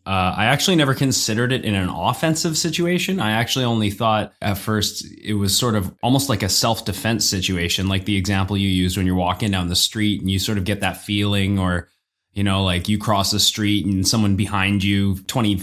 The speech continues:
meters back sort of crosses the street too, and you just get that feeling, "Hey, I need to, like, I need to sort of watch my back right now."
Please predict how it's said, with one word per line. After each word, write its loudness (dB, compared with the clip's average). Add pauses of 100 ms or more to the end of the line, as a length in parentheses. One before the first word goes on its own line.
meters 2
back 0
sort -2
of -4
crosses 0
the 0
street -2
too, 0
and 2
you 2
just 0
get -2
that 0
feeling, 0
"Hey, 0
I 2
need 0
to, 0
like, -2 (380)
I -8
need 0
to -2
sort 0
of 0
watch -2
my 0
back 0
right 0
now." -2